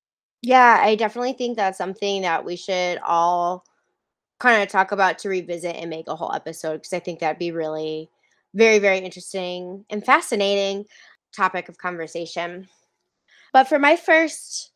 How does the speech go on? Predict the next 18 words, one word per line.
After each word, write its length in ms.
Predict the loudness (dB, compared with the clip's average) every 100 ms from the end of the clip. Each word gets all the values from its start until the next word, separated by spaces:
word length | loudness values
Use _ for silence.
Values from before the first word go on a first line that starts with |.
| -4
thing, 240 | 0 0
I'm 100 | 0
gonna 200 | 0 -2
kinda 320 | 0 0 0 _ _ _ _ _ _ _
skirt 600 | -20 -18 -18 -6 0 2
away 320 | 2 0 0 0
from 400 | 0 0 0 -4 -4
apps 500 | -2 -2 _ -16 -8
and 180 | -6 -6
different 300 | -8 -8 -8
things 260 | -8 -6
like 240 | -8 -6 -2
that 240 | -2 -2 -10
to 180 | -12 -8
more 520 | -6 -4 -2 -4 -8 _ _
of 140 | -6 -4
an 80 | -2
actual 500 | -4 -4 -8 -8